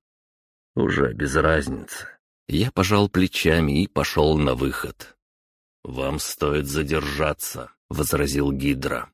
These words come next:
«Судя по всплеску энергии, его магическое ядро расширяется.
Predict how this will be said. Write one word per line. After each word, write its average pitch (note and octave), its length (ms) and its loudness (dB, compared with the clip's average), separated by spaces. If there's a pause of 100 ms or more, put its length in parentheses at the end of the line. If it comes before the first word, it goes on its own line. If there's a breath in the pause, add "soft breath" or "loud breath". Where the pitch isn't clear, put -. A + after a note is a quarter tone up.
(380)
«Судя C#2+ 340 -2
по - 120 -2
всплеску D2 640 -4
энергии, D2 760 -2
его C#2+ 300 -2
магическое D2 720 -4
ядро D2 440 -2
расширяется. D2 1080 -4